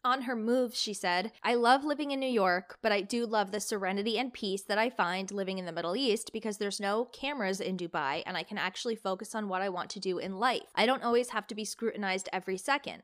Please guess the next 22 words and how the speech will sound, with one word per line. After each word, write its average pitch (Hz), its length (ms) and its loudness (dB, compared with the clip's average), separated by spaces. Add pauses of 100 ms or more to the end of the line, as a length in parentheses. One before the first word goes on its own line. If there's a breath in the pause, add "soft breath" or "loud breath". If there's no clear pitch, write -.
(140)
I 196 80 0
can 208 160 -4
have 208 160 -4
a 196 40 -2
private 277 400 0
life 190 240 2 (120)
and 262 240 2
have 220 160 0
a 180 60 0
public 180 360 -4
life, 165 380 0 (240 soft breath)
but 214 160 0
when 196 160 -2
I 190 100 -2
choose 339 420 2
to, 180 280 0
and 202 160 0
I 202 80 -4
think 214 240 -2
that's 202 240 -4
really 185 240 -4
important. 180 560 -2